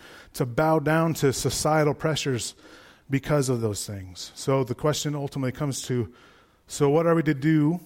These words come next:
when governing authorities flip-flop those things? When governing authority promotes what is evil and punishes what is good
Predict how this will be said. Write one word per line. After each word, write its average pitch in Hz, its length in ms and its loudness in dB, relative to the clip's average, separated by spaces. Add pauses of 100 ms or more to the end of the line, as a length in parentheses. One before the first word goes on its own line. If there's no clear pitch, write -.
when 135 300 -2
governing 156 420 0
authorities 131 760 -4 (1400)
flip-flop 190 500 -2
those 104 240 -10
things? 92 520 -16 (920)
When 131 180 -4
governing 160 460 2
authority 151 380 2
promotes 147 440 0
what 135 140 2
is 117 180 -2
evil 147 420 -2 (1600)
and 127 160 -4
punishes 151 420 0
what 135 140 0
is 113 140 -2
good 120 340 0